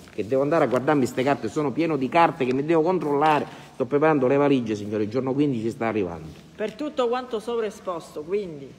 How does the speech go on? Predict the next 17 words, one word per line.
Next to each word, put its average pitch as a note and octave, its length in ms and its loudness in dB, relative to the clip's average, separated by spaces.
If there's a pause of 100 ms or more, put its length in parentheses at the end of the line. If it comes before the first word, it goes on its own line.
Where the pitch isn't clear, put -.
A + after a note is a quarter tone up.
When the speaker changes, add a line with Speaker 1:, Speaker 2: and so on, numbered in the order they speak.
(480)
Speaker 2:
non A3 200 -8
può C#4 200 0
che A#3+ 140 -2
respingersi A#3 920 -4
il E3+ 200 -8
timore G#3+ 420 -4
rappresentato G3 680 -8
da F#3 140 -6
codesta F#3+ 400 -8
curatela F3+ 600 -4
di F3 180 -10
una A3+ 320 -6
paventata G3+ 880 -4
lesione G#3 560 -4
della F3+ 220 -6
garanzia F#3 500 -6
patrimoniale F#3 760 -6